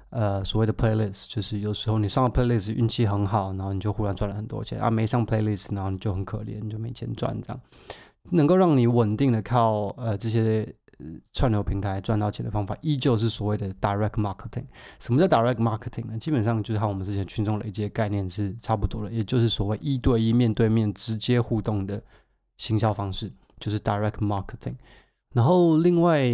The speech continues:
他其实也最近，我觉得他会忽然讲这个话题，一部分也是因为他最近想要开始卖课程，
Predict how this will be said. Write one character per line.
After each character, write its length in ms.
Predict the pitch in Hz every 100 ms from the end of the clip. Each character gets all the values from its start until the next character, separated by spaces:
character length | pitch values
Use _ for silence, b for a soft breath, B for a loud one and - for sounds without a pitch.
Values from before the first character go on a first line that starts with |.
| 117 -
他 160 | 135
其 180 | 170 143
实 200 | 117 120
也 260 | 110 98 98
最 180 | - 139
近， 200 | 147 127
我 140 | 127
觉 100 | 156
得 80 | 180
他 240 | 202 226 220
会 160 | 208 185 - -
忽 140 | 196
然 160 | 165 147
讲 180 | 110
这 80 | 107
个 320 | 131 117 110 110 - 139
话 220 | 160 123
题， 180 | - 104
一 60 |
部 120 | 117
分 160 | 139 131
也 60 | 98
是 120 | 107
因 60 |
为 60 | 110
他 80 | 117
最 140 | 113
近 80 | 107
想 100 | 98
要 40 | 95
开 100 | 98
始 80 |
卖 160 | 98 101
课 220 | 113 120 120
程， 160 | -